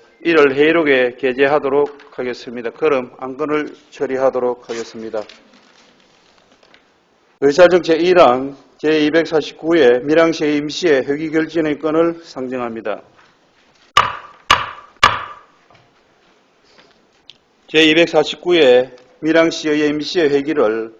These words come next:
의회 운영위원회와 협의한 대로 십일, 이십 일 일 일간으로 하고자 하는데 이의 있는 의원 계십니까? 이가 없으므로 가결되었음을 선포합니다.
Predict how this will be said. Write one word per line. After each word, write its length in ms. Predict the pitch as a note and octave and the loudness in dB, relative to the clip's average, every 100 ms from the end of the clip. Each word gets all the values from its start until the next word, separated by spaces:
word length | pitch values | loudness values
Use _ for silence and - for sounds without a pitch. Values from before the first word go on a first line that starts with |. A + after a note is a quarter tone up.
| - | -8
의회 260 | B2 C#3+ | -2 2
운영위원회와 800 | D3+ C3+ D#3 D#3+ E3 F3 E3 D3+ | 2 2 0 0 2 2 4 4
협의한 420 | D3 F3 F3 E3 D3+ | 2 0 2 0 2
대로 460 | D#3 C3+ A2+ A2+ - _ _ _ _ _ | 2 2 0 -4 -14 _ _ _ _ _
십일, 540 | - F#3 F3 E3 D#3 | -12 -8 0 2 0
이십 400 | C#3+ C#3+ F3+ E3 | -2 -8 -8 -2
일 300 | E3 A#2+ A2+ - | -2 -2 -6 -8
일 140 | D#3+ | -4
일간으로 500 | E3 D3 C#3+ D3+ D#3+ | -2 2 2 2 2
하고자 380 | E3 D3+ D3 C#3+ | 2 0 0 0
하는데 600 | C#3 C#3+ C#3 G#2+ A#2 C3 | -2 -2 -4 -4 -6 -12
이의 180 | B2 C#3 | -10 -8
있는 220 | D3+ D3+ | -6 -4
의원 220 | C#3+ C#3 | -4 -4
계십니까? 680 | B2 A#2 C3+ B2 A#2 A2 A2 _ _ _ _ _ _ _ _ A#3 B3+ - - - - - _ _ _ | -6 -8 -10 -14 -10 -10 -12 _ _ _ _ _ _ _ _ _ -20 -20 -20 -20 -20 -20 _ _ _
이가 260 | C3 E3+ E3 | -4 6 6
없으므로 720 | D3 - F3+ F3+ B2+ A#2+ B2 | 6 0 -2 0 0 -2 -6
가결되었음을 880 | - B2+ C3+ D3 C#3 C#3+ C3 D3 D3 - | -8 -6 -2 0 -2 -2 -4 -2 -4 -12
선포합니다. 680 | _ C3+ A#2 A#2+ G#2 G2 F#2+ | _ -16 -10 -10 -10 -12 -14